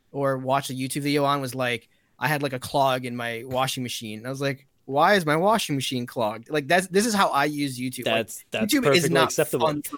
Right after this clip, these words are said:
Speaker 1: me, like, at all.
Speaker 2: They're gonna be fine. Don't worry about that. Th-, those channels are great. But if you watch any kind of, like, f-, theme park vlog or a family channel,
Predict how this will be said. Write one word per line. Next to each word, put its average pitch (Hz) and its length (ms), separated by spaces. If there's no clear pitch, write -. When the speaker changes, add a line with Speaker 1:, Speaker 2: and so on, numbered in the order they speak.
Speaker 1:
me, 139 160
like, 120 180
at 127 120
all. 104 320
Speaker 2:
They're 180 180
gonna 330 160
be 196 120
fine. 185 360
Don't 180 220
worry 180 160
about 165 180
that. 143 220
Th-, 160 160
those 196 220
channels 180 380
are 147 60
great. 123 380
But 131 100
if 131 100
you 165 120
watch 151 320
any 147 140
kind 151 260
of, 123 100
like, 107 200
f-, - 420
theme 214 320
park 214 320
vlog 185 500
or 131 140
a 117 80
family 208 560
channel, 185 600